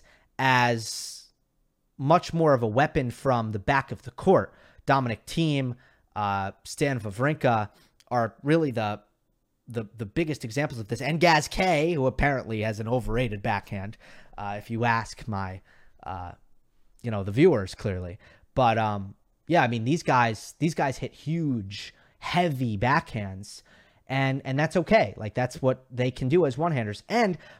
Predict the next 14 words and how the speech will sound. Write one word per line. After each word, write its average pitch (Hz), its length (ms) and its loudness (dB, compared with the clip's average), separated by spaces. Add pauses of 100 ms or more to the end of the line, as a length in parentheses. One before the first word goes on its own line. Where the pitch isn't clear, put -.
Wawrinka's, 220 560 0 (260)
his 185 180 -2
entire 269 440 2
game 131 400 0
is 104 120 -6
around 113 600 0 (1040)
offense. 104 520 -4
Like, 107 180 -6
it's 135 140 -6
not 170 140 4
about 165 280 6
consistency 131 680 -4
and 104 100 -2
defense. 123 640 -6